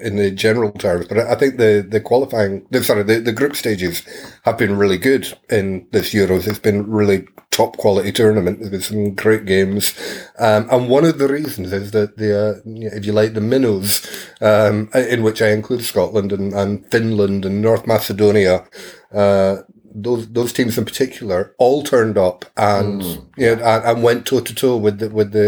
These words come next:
Speaker 1: the big kids who were, they were up against. And that added a lot to the tournament, and, and Scotland are, you know, very much in,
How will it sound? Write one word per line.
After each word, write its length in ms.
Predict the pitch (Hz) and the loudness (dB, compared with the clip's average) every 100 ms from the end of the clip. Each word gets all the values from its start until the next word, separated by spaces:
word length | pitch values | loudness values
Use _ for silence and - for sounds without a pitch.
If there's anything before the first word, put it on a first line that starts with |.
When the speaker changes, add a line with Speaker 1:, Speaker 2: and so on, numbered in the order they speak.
| 104 | 2
Speaker 1:
the 260 | 104 104 104 | -2 -2 -2
big 340 | 98 120 113 | -4 -8 -8
kids 320 | - 101 92 - | -6 -6 -4 -4
who 160 | 104 | -2
were, 220 | 98 101 208 | -2 -4 -2
they 140 | 107 | 0
were 120 | 107 | 0
up 120 | 113 | -2
against. 440 | 113 101 95 - - - - - | -2 -2 -2 -6 -12 -18 -6 -2
And 140 | 120 | 2
that 120 | 120 | 2
added 220 | 113 113 - 113 | 0 -4 -4 -2
a 20 | |
lot 160 | 107 117 | 2 2
to 80 | - | 0
the 60 | 101 | 0
tournament, 480 | 104 98 92 90 | 2 2 2 0
and, 200 | 98 95 98 | -2 -2 2
and 320 | 95 95 92 | 2 2 -2
Scotland 440 | - 107 98 92 | 0 0 2 2
are, 220 | 95 92 - | 2 0 0
you 80 | 104 | 0
know, 80 | 92 | 2
very 220 | 101 101 | 2 2
much 240 | 92 - | 0 -2
in, 240 | 98 90 | -4 -6